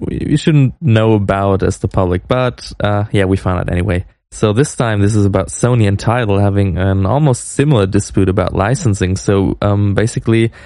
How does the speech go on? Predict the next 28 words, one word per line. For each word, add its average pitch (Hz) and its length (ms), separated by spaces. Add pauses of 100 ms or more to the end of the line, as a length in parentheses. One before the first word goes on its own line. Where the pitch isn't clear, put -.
(500)
an 101 280
insider 104 600
said, 95 380
oh, 92 180
th-, 95 200
these 110 240
are 117 40
just 104 320 (160)
more 95 160
or 95 60
less 101 220 (220)
rumors, 117 840
but, 98 520
um, 98 300 (120)
so 104 180
we, 107 100
we 110 140
don't 107 160
have, 104 260
like, 92 180
a 76 60
contract 98 560
now 90 240
like 85 240
we 87 180
had 92 200
with 90 120
Spotify, 95 640